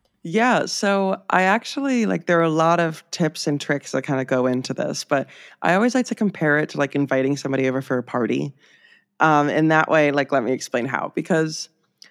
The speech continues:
if you are, like, let's say that you have, it starts with the first email. It starts with the invitation. So you wanna set up everything that they need right in the front. "Here's the link to my studio. Here's what we're gonna be talking about."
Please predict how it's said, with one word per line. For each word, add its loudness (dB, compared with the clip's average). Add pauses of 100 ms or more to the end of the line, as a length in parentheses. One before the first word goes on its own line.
(300)
if 0
you 2
are, 2
like, -2
let's 0
say 0
that 0
you 2
have, 0
it -2
starts 0
with -4
the -2
first -2
email. -4
It -10
starts -2
with -2
the -2
invitation. -4 (400)
So 2
you 0
wanna 4
set 0
up 0
everything -2 (100)
that -4
they 2
need -2
right -2
in -4
the -2
front. -4
"Here's -2
the 0
link 0
to -4
my 0
studio. -2 (220)
Here's 0
what 0
we're -2
gonna 0
be -2
talking -2
about." -6